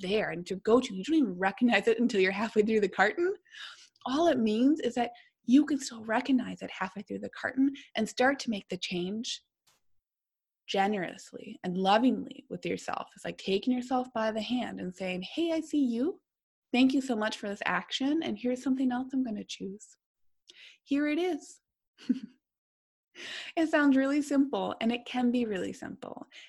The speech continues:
And all it is, is trying to bring that awareness. So this, this week, I want you to be thinking on, uh, really these dopamine hits. You know, what are these squirrely decisions that we make?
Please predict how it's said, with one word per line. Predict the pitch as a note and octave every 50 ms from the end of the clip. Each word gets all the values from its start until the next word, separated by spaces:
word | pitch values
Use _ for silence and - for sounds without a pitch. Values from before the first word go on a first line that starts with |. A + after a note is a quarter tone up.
| - -
And | G#3+ G#3+ - - -
all | A#3+ A3+ A#3 A#3 A#3
it | A3+ G#3
is, | G#3 G3+ G#3+ A3+ A#3+ C4
is | - G#3+ -
trying | A3 G3+ G3 G3+ G3+
to | G3+
bring | G#3 G3 - G3 G3 G#3 A3
that | A3 G#3 F#3+ F#3
awareness. | F3+ F3 F3 E3 E3 F3 F3+ F3+ F3+ F3 - - - - _ _ - C4+ _ _ _ _ _ _ _ _ _ _ _ _ _ _ - - - -
So | - A#3 G#3+
this, | G#3 G#3+ G#3 G#3+ C4 - -
this | - G#3+ A3 G#3+ -
week, | G#3+ A#3+ C#4+ C#4 C4+ -
I | F#3
want | F#3+ F#3 F#3+ G3 -
you | B3+ B3+
to | B3
be | A3+ G#3 F#3+
thinking | F#3+ F#3+ F#3+ G3+ - B3+ A#3+
on, | G#3 F3 - - F#3 F#3+
uh, | - - - - - - - - - - _ _ _ - - - _ _ _ - G3+ F#3
really | F#3+ A3 C#4 D#4 C#4+ A#3 F#3+ F#3 F#3+ G3 _ _ _ _ _ _ _ -
these | A3 A3 A3 G#3+ G3 G3+
dopamine | - G3+ B3+ D#4+ - - G4 D4 - - -
hits. | - - - - - _ _ - - - - _ _ _ _ _ _ _ _ _ _ _ _ _ _ _ -
You | F#3+ G3
know, | F#3+ G3 G#3+
what | G#3+ G3+ G3+ G#3 C4+
are | D4
these | D#4+ C#4+ A#3 - -
squirrely | - - G3 G3+ A3 C4 C4+ B3+
decisions | - F#3+ - - G3+ A3+ - C4 A#3+ A3+
that | A3+ E3 -
we | - - C3
make? | D3+ D3+ C#3 - G#3+ F#4+ - - - - - -